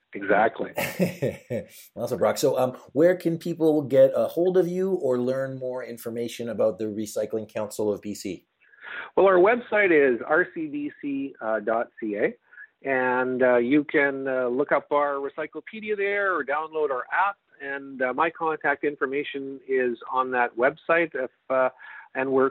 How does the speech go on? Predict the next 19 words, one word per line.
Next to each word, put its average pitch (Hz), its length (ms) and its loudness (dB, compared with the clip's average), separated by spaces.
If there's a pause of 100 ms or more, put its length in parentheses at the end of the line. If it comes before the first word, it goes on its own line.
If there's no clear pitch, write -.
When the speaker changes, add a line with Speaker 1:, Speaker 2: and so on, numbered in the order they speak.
(140)
Speaker 1:
quite 208 240 4
often 175 280 0
asked 156 260 -10 (340)
by 143 220 -6 (100)
folks 165 260 -6 (200)
to, 139 380 -2
uh, 131 180 6
provide 127 440 0
them 135 160 -6
with 131 220 -6
information 131 560 -4
on 110 80 -2
how 127 180 2
they 135 180 4
can 147 200 -6
be 135 180 -6
more 135 260 -2
sustainable 135 760 0
and, 110 180 -8